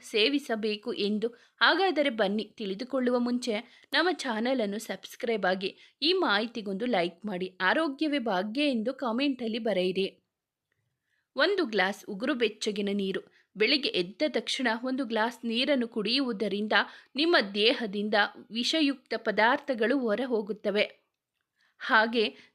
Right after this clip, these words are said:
ಜೀರ್ಣಕ್ರಿಯೆ ತೀವ್ರವಾಗುತ್ತದೆ, ಗ್ಯಾಸ್ಟ್ರಿಕ್ ಕಡಿಮೆಯಾಗುತ್ತದೆ, ಮಲಬದ್ಧತೆಯಂತಹ ಸಮಸ್ಯೆಗಳು ದೂರವಾಗುತ್ತವೆ. ನೆನೆಸಿದ ಬಾದಾಮಿ. ಬೆಳಿಗ್ಗೆ ಖಾಲಿ ಹೊಟ್ಟೆಯಲ್ಲಿ ನೆನೆಸಿದ ಬಾದಾಮಿಯನ್ನು ಸೇವಿಸುವುದರಿಂದ ರಕ್ತದ ಕೊರತೆ ಕಾಡುವುದಿಲ್ಲ,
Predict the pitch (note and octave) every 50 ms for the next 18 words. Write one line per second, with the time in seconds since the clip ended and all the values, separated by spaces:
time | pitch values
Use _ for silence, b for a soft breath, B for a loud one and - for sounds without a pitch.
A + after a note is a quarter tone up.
0 | - F#3+ C4+ D#4 F4 G4 - F4+ F4 - - B3 A#3 A#3 D4 D4 - - A3 G#3+
1 | A#3 B3+ C#4 C4+ A#3+ G#3 F#3+ F#3 G#3 - - G#3+ G3+ G#3+ G3 - - - - _
2 | _ - F#3+ A3 G3+ G3+ A#3 A#3 - - - B3+ B3 B3 - - C4 G#3+ G3+ A3+
3 | A#3+ C4+ C#4 B3+ A3+ G#3 G3+ G3 G3+ G3+ - G#3+ G3 G#3 - - - - _ _
4 | _ A#3 A#3+ C4 D4+ D#4 C#4 C4 A3+ F#3+ A3 A3+ A3 A#3+ A3+ G#3 G#3+ G#3 G3+ A#3+
5 | B3 A3+ A#3 B3 - A3 G3 A3 A#3+ - - B3+ A3 A#3 A3+ A#3+ G#3+ G3+ A3 G#3+
6 | G#3+ A3 A3 G#3+ G#3 G3 G#3 G3 - - G3 G3 G3+ - b b b b b b
7 | b b b _ - B3 C4 C#4 E4+ E4+ - D4 G#3 A3 G3+ G#3 G3 F#3 F#3+ F3+
8 | G#3 G#3 G3+ G3 F#3 - - _ - G#3 A#3+ C4 E4+ D4 E4+ F4+ - - D4 A3+
9 | G3 A3 B3+ D4+ E4 D#4+ D#4 B3 - - D4+ D4 C#4+ C#4 C#4+ C4 A#3+ G3 G3+ A3+
10 | A3+ - C4 B3 C4 G#3+ G#3 F3+ F3+ G3 G3 A#3+ C4+ D4 C#4+ C#4+ C#4+ C#4+ C4 B3
11 | A#3+ B3 B3 - G3+ G#3 A#3 B3+ B3+ - - A#3+ A3+ A3 F#3+ G3+ G3+ G3 G#3+ A#3+
12 | B3+ C#4+ A#3+ C#4 B B B B B _ - C4 C#4 - - _ - F4+ C4+ D4+
13 | C#4+ - - _ - A3 G3+ G#3+ A3+ A3 - G3 F#3+ A3 A3+ - - A#3 G3+ F#3+
14 | G#3 B3+ C4+ A#3 G3+ G#3+ G3+ G3